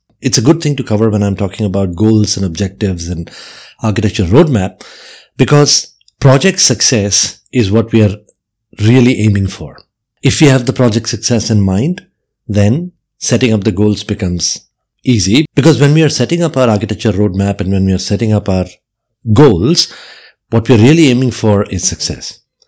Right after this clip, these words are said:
So what is the definition of project success?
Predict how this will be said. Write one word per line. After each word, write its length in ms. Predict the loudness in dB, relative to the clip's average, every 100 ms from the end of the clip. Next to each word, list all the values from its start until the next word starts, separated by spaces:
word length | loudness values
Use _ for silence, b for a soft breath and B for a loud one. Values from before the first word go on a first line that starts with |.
| B B B
So 180 | 0 4
what 180 | 4 2
is 280 | 0 0
the 80 | 0
definition 580 | -2 0 0 0 -2 -4
of 180 | -4 -6
project 320 | -4 -4 -6
success? 560 | -10 -12 -12 -12 -18